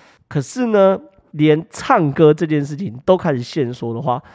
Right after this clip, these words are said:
代表习近平内部对于人民的言论吼，真的非常非常担心，这是第二个迹象。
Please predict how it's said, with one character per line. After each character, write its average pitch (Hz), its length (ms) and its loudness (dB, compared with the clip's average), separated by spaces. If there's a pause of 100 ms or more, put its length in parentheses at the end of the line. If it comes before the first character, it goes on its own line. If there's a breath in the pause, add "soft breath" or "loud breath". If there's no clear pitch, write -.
(160 loud breath)
代 180 140 0
表 143 100 0
习 123 200 -8
近 156 120 -10
平 127 140 -6
内 131 120 -4
部 131 140 -10
对 147 220 -4
于 117 280 -10
人 127 200 -6
民 147 300 0
的 123 200 -2 (340)
言 139 280 -2
论 143 260 4
吼， 117 320 -6 (140)
真 170 180 -2
的 151 180 2
非 - 140 -6
常 135 120 0
非 127 60 -4
常 113 140 -4
担 117 200 -8
心， 135 260 -12
这 143 100 -10
是 127 80 -6 (140)
第 170 180 -4
二 127 60 -2
个 117 100 -10
迹 117 240 -16
象。 - 240 -16